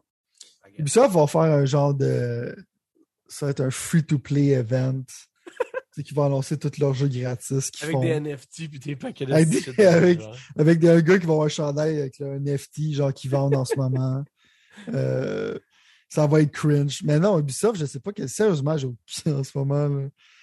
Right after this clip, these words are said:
Speaker 2: j'ai aucune idée qu'est-ce qu'ils font. Il y a un jeu d'Avatar qui travaille dessus. Ils ont sûrement un
Speaker 1: Ouais.
Speaker 2: jeu de Star Wars. T'as
Speaker 1: Ouais, c'est
Speaker 2: Mais en
Speaker 1: vrai.
Speaker 2: même temps, son, son Radio Silence, son Dead, ça va faire qu'ils ont sorti, genre, c'est,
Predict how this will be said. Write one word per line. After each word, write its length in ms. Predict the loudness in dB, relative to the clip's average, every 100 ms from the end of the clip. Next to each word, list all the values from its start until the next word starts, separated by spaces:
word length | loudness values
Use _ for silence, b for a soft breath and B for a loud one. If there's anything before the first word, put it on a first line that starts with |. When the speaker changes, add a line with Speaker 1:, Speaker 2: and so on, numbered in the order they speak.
| b -4
Speaker 2:
j'ai 120 | -2
aucune 280 | -2 0 2
idée 160 | 2
qu'est-ce 180 | -2 -6
qu'ils 60 | -6
font. 120 | -4
Il 60 | 0
y 20 |
a 40 |
un 40 | 0
jeu 160 | 0
d'Avatar 600 | 0 0 -2 -6 -6 -6
qui 80 | -6
travaille 220 | -8 -8
dessus. 320 | -6 -8 -6 -6
Ils 40 |
ont 60 | -4
sûrement 240 | -2 0
un 40 |
Speaker 1:
Ouais. 60 | 0
Speaker 2:
jeu 100 | -2
de 60 | -6
Star 360 | -4 -2 0
Wars. 200 | 2 0 0
T'as 80 | -4
Speaker 1:
Ouais, 80 | -6 _ b b b -8 -8 -8
c'est 80 | -2
Speaker 2:
Mais 20 |
en 60 | 0
Speaker 1:
vrai. 100 | 0
Speaker 2:
même 80 | 0
temps, 200 | -2 -2
son, 280 | -4 -8 -10
son 280 | -6 -4 0
Radio 420 | 2 2 2 0
Silence, 880 | 0 -4 -4 -2 -4 -6 -8 -14 -16 -12
son 260 | -8 -6
Dead, 500 | -4 2 4 4 0 -12 _ _ _ _ _ _ _ -6
ça 140 | 0
va 80 | 2
faire 140 | 2
qu'ils 100 | 0
ont 40 | -2
sorti, 560 | -4 -8 -10 -8 -6
genre, 240 | -4 -4 -6
c'est, 140 | -8